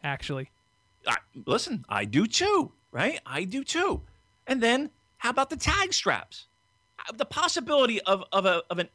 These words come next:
Speaker 2: Ishii Yoshihashi Briscoes. That's, that sounds good. That sounds better than the dreck that we were sitting through for two fucking years with these tag belts, right?
Speaker 1: And for what it's worth, and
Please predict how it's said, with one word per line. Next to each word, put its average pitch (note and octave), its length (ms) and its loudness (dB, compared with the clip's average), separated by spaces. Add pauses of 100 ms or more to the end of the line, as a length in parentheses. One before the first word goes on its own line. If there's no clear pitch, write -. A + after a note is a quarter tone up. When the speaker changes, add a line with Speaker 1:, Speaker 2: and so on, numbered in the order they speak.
Speaker 2:
Ishii C#4+ 380 -4
Yoshihashi F#3+ 720 2 (100)
Briscoes. - 680 -4 (600)
That's, - 220 -16
that - 200 -4
sounds G3+ 360 0
good. A3 340 4 (400)
That F#4+ 120 -8
sounds E4+ 280 -4 (220)
better F#4+ 240 2
than C#4 160 -6
the B3 80 -4
dreck A3+ 560 -4 (320)
that C#4 120 0
we C#4 120 -8
were B3+ 80 -6
sitting - 440 -2
through A3 220 -2
for A3 120 -4
two F4+ 300 0 (460)
fucking D4 280 -2
years D4+ 460 4 (440)
with G3 100 -12
these D#4+ 220 2
tag E4+ 340 2
belts, D#3+ 320 2
right? D#4+ 320 0 (560)
Speaker 1:
And G#3 140 0
for G3+ 120 6
what E4+ 140 6
it's - 180 2
worth, G3 480 2 (100)
and D3 460 -2